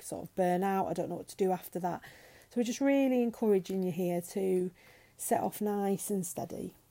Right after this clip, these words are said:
And if that's a walk, that's absolutely fine as well. Just stick with that for the moment.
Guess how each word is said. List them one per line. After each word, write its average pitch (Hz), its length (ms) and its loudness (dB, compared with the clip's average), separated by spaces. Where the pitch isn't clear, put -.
And 180 100 2
if 175 120 0
that's - 260 -2
a 185 40 2
walk, 170 380 2
that's - 220 -8
absolutely 175 520 -2
fine 180 340 -6
as 175 160 -6
well. 233 340 2
Just - 220 -10
stick - 300 -8
with 202 180 2
that - 200 0
for - 120 -6
the 202 100 0
moment. 233 480 0